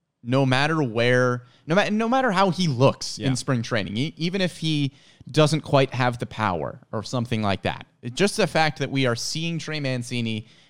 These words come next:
Speaker 1: back with the Orioles, taking at-bats, taking grounders wherever he is, I, that's just gonna be a lot of fun to see
Speaker 2: Yeah.
Speaker 1: Trey Mancini. And kind of going along with Trey, another storyline that I'm gonna be looking at is where are guys taking reps?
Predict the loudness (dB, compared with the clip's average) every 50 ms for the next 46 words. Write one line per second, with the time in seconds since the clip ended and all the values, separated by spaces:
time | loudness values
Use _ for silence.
0 | _ -8 -4 0 0 2 0 0 -2 -4 -2 0 0 0 2 2 0 0 0 -2
1 | -2 -4 -6 -10 -14 -18 _ _ -8 -6 -6 -4 -4 -2 -2 0 0 0 0 -2
2 | -2 -2 -2 -2 -4 -4 -8 -12 -14 -14 -16 _ -20 -20 _ _ _ _ _ -4
3 | -2 0 0 2 2 2 2 2 2 2 2 2 2 0 0 -2 -2 -2 -2 0
4 | 2 2 2 2 0 -2 -2 0 0 0 0 0 0 -2 -4 -6 -8 -10 -6 -4
5 | -4 -4 -4 _ 0 2 2 2 0 -2 -2 0 2 2 2 2 2 2 2 2
6 | 2 0 0 -4 -6 -10 -12 -12 -16 -12 _ -8 -6 -4 -4 -4 -2 -2 0 0
7 | 2 2 2 0 0 -2 -2 -4 -2 -2 -4 -4 -2 0 0 0 0 0 0 0
8 | 0 0 0 -2 0 0 2 2 2 2 0 -2 -6 -6 -4 0 2 2 2 2
9 | 2 0 -4 -8 -20 -20 -20 -20 -20 _ -2 0 2 2 4 2 2 0 -2 -2
10 | -2 -2 0 0 0 0 -2 -2 -2 -2 -2 -2 -2 -2 -2 0 0 0 -2 -2
11 | -2 -2 -2 0 0 -2 -4 -8 _ -20 -20 _ _ -4 -4 -2 0 2 4 4
12 | 6 6 6 4 4 4 4 4 4 4 2 0 -2 -4 -4 -4 -2 -2 -2 -4
13 | -4 -2 -2 -2 -2 -2 -4 -10 -12 -12 -12 -14